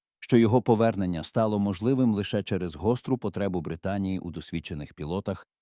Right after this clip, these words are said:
напередодні вирішальних битв. І це правда. Небо темніло, і королівські В П С не могли собі дозволити розкидатися такими талантами.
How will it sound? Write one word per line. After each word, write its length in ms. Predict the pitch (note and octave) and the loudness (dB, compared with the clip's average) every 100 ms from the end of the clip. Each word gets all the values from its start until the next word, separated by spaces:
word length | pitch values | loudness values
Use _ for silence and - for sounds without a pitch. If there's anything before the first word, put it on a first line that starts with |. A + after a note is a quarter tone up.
| _ | _
напередодні 720 | G#2 A#2 A#2+ A2+ G#2 C3+ B2 | 2 4 4 2 4 4 4
вирішальних 640 | A2 G2 F2 F#2 D2+ D#2 E2+ | 2 0 -2 -6 -6 -6 -8
битв. 380 | E2+ B1+ - _ _ | -10 -12 -14 _ _
І 80 | - | -6
це 160 | - G2+ | -4 -4
правда. 520 | A2+ F#2+ - - - _ - | -2 -2 -4 -12 -18 _ -4
Небо 300 | G2 A2+ G#2 | 0 0 0
темніло, 640 | - F#2 F#2 F#2 C2+ - _ _ _ | -2 -2 -2 -2 -6 -12 _ _ _
і 80 | G2 | -2
королівські 560 | C3 B2+ B2+ D#3 - A2 | 4 6 6 4 2 0
В 120 | G2+ | 0
П 280 | - D2 D2 | -4 -6 -8
С 280 | - - - | -10 -14 -2
не 140 | G2 | 4
могли 300 | B2 A#2 C3 | 6 6 2
собі 240 | E3+ B2+ A#2 | 0 0 0
дозволити 600 | G#2+ F#2+ G2 A2+ G2+ G2 | -2 -2 -2 -2 -2 -4
розкидатися 760 | F2+ - E2+ F2 F2+ F2 D#2+ | -6 -6 -6 -4 -6 -8 -10
такими 420 | - E2 D2 C2+ | -10 -10 -10 -10
талантами. 640 | - C#2+ C#2+ A1+ - - | -10 -10 -10 -12 -14 -20